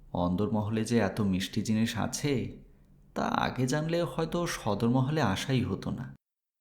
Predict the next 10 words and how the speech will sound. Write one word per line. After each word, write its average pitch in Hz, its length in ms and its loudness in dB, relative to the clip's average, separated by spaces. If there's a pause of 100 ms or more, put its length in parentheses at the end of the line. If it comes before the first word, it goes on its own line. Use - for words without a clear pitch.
(1000)
এই 170 180 2
সময় 175 560 2
আমার 135 240 4
সৎমা 135 520 -2
দরজার 113 460 2
বাইরে 98 320 0
থেকে - 300 -6
খাটো - 400 -2
গলায় 107 320 -2
ডাকলেন - 440 -4